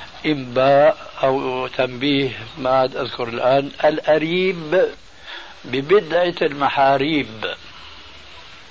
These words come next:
هذه رسالة مطبوعة، وهذه حقيقة ينبغي على الأقل لأئمة المساجد أن يعرفوا هذه المسألة، أن المحراب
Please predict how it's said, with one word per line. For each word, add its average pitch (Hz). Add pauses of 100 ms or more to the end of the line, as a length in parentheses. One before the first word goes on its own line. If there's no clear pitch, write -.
(200)
هذه 139
رسالة 151
مطبوعة، 135 (1500)
وهذه 147
حقيقة 135 (1000)
ينبغي 123 (1160)
على 160
الأقل 147 (100)
لأئمة 151 (100)
المساجد 127 (560)
أن 120
يعرفوا 123 (300)
هذه 120
المسألة، 110 (640)
أن 143
المحراب 139